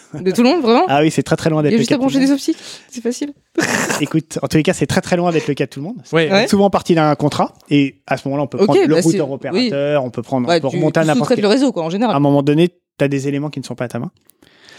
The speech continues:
Speaker 2: Et ces éléments qui sont pas à ta main, tu sais pas du tout comment ils vont être opérés.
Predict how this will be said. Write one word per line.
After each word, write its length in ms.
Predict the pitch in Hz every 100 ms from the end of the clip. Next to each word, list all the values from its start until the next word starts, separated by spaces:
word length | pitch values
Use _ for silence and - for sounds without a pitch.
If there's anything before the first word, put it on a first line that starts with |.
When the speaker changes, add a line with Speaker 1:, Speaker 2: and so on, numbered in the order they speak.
| - _
Speaker 2:
Et 60 | -
ces 220 | - 139
éléments 200 | 156 165
qui 80 | 165
sont 80 | -
pas 100 | 131
à 40 | 131
ta 100 | 135
main, 100 | 170
tu 80 | -
sais 80 | 131
pas 80 | 139
du 80 |
tout 100 | 123
comment 180 | 143 131
ils 60 | 123
vont 80 | 123
être 140 | -
opérés. 320 | 113 120 160